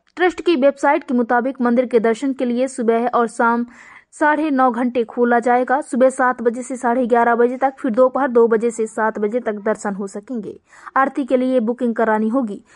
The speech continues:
सुबह की आरती में शामिल होने के लिए पहले से बुकिंग करवानी होगी। शाम की आरती के लिए उस दिन भी बुकिंग हो सकती है। आरती में शामिल होने के लिए पास जारी किए जाएंगे। पास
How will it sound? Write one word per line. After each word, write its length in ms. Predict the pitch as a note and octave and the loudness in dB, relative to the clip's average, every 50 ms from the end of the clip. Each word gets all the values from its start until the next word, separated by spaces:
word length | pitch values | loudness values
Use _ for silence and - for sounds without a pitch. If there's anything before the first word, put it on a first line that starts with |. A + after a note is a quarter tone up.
| _ _ | _ _
सुबह 260 | - F#4+ F#4 F#4 G4 | 2 2 4 4 4
की 120 | F#4+ - F4+ | 4 4 4
आरती 300 | D#4+ D#4 D4+ - F4 E4 | 2 2 2 0 -2 -2
में 120 | D#4+ D#4+ | -2 -4
शामिल 340 | - - C#4+ C#4 C#4 D4 C4+ | -2 0 0 0 0 -2 -2
होने 300 | A3+ C4 C4 C4+ C#4 C#4+ | -2 -2 0 0 -2 -2
के 160 | - C#4 C4 | -2 -4 -4
लिए 200 | B3+ C4 C4+ D#4 | 0 2 2 0
पहले 320 | D#4+ - B3+ B3+ B3 B3+ B3+ | 2 0 -2 2 2 2 2
से 140 | B3 C4 A#3+ | 2 0 0
बुकिंग 300 | A3 A#3+ A#3+ D4+ D4 C4+ | 0 -2 -2 -4 -4 -2
करवानी 400 | C#4 A3+ A3+ A#3 A#3 A#3 B3 B3+ | 0 2 2 2 2 2 2 2
होगी। 380 | A#3+ C4 B3 A3+ B3 B3+ D#4 | 2 0 0 -2 -4 -8 -10
शाम 300 | D#4 - C#4 B3+ C4 B3+ | -4 -2 0 0 0 0
की 180 | A#3+ B3+ B3 B3 | -2 0 0 2
आरती 280 | A#3+ A#3+ A3+ - C#4 | 2 2 0 -4 -8
के 140 | A#3+ - A#3 | 0 0 0
लिए 320 | A3+ A#3 A#3 A#3+ A#3+ C4+ C4 - - - - - - - _ | 0 2 2 4 2 2 2 -4 -20 -20 -20 -20 -20 -20 _
उस 160 | - E4+ E4 C4 | 0 0 0 2
दिन 360 | A3+ C#4 D#4+ E4+ E4+ D#4+ C#4+ _ _ _ _ _ _ _ - | 2 0 2 2 0 -2 -4 _ _ _ _ _ _ _ -6
भी 180 | C4 A#3 D#4+ F4 | 2 4 4 4
बुकिंग 340 | C4+ C4+ B3 D#4 D#4+ D4+ C4 | 4 2 0 0 0 0 2
हो 100 | C#4 D#4 | 0 0
सकती 340 | - E4 D#4 - D#4+ D#4+ D#4 | 0 -2 -4 -2 0 0 2
है। 140 | D4+ F4 F#4+ | 4 4 4
आरती 280 | F4 D4 - - - C4+ | 4 2 2 0 -2 -2
में 100 | C4+ C4+ | -2 -2
शामिल 340 | B3+ C4 C#4 C4 C4+ C#4+ C#4 | -2 0 -2 0 0 0 0
होने 240 | B3+ B3 A#3+ A#3+ B3+ | 0 0 2 2 0
के 100 | B3 C4 | 0 0
लिए 180 | B3 A#3+ A#3+ C4 | -2 2 2 0
पास 320 | C4 - A#3+ A3+ A#3+ A#3 - | 2 2 0 0 0 0 0
जारी 220 | B3 A#3+ B3 C4+ | 0 2 2 0
किए 220 | C4 - C4+ C4+ C4 | -2 -2 -2 -2 -2
जाएंगे। 380 | C4+ C#4 C4+ C4+ C4+ B3+ C#4+ E4+ - _ _ | 0 0 0 0 -2 -4 -8 -10 -10 _ _
पास 360 | C4+ C4 C4+ C4+ C4+ - - | 0 2 2 0 0 -4 -16